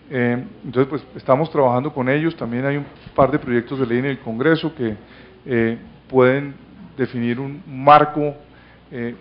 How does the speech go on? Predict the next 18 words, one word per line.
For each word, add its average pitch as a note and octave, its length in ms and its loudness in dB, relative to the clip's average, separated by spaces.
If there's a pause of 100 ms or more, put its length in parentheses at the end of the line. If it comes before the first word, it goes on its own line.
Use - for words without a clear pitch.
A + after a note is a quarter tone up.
(200)
para B2 240 4
que A#2+ 240 0
los A2+ 220 0
alcaldes C3+ 480 2
y - 20 -8
los A#2+ 140 -4
consejos B2 420 -6
municipales A#2 520 -4
se B2+ 60 -16
muevan A#2+ 460 -4 (380)
para A2+ 340 -2 (220)
promover A#2+ 480 0
que D3 100 -4
haya B2+ 460 2 (120)
mayor A2+ 300 -4
despliegue B2 560 -4
de A#2+ 140 -10
infraestructura. A2+ 800 -2